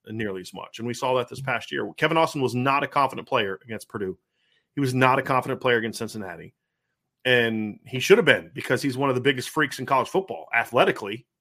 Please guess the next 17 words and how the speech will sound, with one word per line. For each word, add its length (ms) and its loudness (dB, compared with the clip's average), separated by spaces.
right? 320 4
I 80 -2
mean, 360 0
name 360 4
me 140 4
more 320 0
than 80 0
four 200 0
or 40 4
five 260 2
guys 300 2
who 60 -14
just 220 -10
athletically 840 0
have 200 2
a 60 0
better 300 0